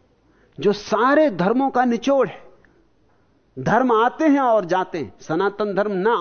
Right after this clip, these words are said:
आता है ना जाता है। सनातन धर्म तो सत्य का पर्यायवाची है। हिंदू रहें दुनिया में ना रहें, कोई फर्क नहीं पड़ता, सनातन धर्म रहेगा।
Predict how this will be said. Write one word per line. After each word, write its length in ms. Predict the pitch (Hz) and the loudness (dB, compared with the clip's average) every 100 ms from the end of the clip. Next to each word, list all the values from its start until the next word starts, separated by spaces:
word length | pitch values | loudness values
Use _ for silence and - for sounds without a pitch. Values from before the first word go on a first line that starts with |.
| 196 | 0
आता 200 | 208 240 | -2 -2
है 120 | 226 | -2
ना 100 | 196 | -4
जाता 320 | 170 175 - | -4 -6 -8
है। 160 | 107 - _ _ - _ | -12 -16 _ _ -20 _
सनातन 540 | - 160 175 190 202 135 | -10 -6 -6 -6 -6 -4
धर्म 260 | 160 233 | -4 -4
तो 280 | 226 220 - _ - | -4 -6 -8 _ -12
सत्य 340 | 180 - 196 | -10 -6 -6
का 140 | 202 | -6
पर्यायवाची 800 | 196 151 139 127 160 156 151 - | -6 -4 -4 -4 -4 -6 -8 -14
है। 140 | 92 - _ _ _ _ _ _ _ _ 427 _ _ 311 277 285 214 202 _ _ _ _ _ _ _ _ _ _ _ _ - | -16 -20 _ _ _ _ _ _ _ _ _ _ _ _ _ _ _ _ _ _ _ _ _ _ _ _ _ _ _ _ -20
हिंदू 500 | - 170 190 185 - - _ _ _ _ _ _ _ | -8 -6 -4 -6 -6 -18 _ _ _ _ _ _ _
रहें 360 | 113 147 185 220 | -4 -2 0 0
दुनिया 300 | 220 240 240 | -2 0 0
में 120 | 220 | 2
ना 100 | 220 | 2
रहें, 300 | 233 196 139 - _ _ _ _ | 0 0 -4 -10 _ _ _ _
कोई 160 | - 165 | -4 -4
फर्क 240 | 175 175 | -2 -4
नहीं 160 | 180 180 | -2 -2
पड़ता, 280 | 165 139 135 | -2 -6 -8
सनातन 480 | - 165 170 175 160 | -6 -6 -6 -6 -6
धर्म 220 | 160 170 | -4 -4
रहेगा। 420 | 160 165 143 - | -2 -4 -6 -14